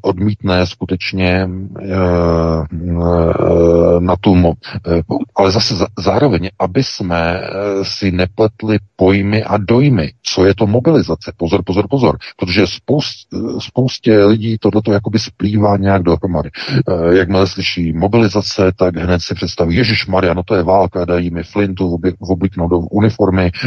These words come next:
a už jsem v první linii na Donbasu." Ne, ne, ne, ne, ne, ne, ne. Mobilizace, eh,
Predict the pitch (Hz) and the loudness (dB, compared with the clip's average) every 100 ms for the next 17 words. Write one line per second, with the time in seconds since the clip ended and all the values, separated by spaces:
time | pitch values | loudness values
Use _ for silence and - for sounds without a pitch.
0 | 131 85 87 - 92 90 - 85 87 87 | 0 2 2 2 -2 -2 0 -2 2 2
1 | 85 85 82 85 90 85 78 - 78 98 | 4 4 2 4 4 2 -2 -8 -2 2
2 | 117 110 110 107 92 92 87 78 - _ | 4 4 2 2 2 2 0 -2 -6 _
3 | _ _ _ _ _ _ _ _ 101 127 | _ _ _ _ _ _ _ _ 2 2
4 | 185 120 76 73 - 80 - - _ _ | 0 -2 -6 -8 -10 -12 -12 -16 _ _
5 | _ _ - 95 85 82 80 78 - - | _ _ -6 -2 0 2 0 -2 -6 -10
6 | - - - - - | -8 -8 -6 -6 -6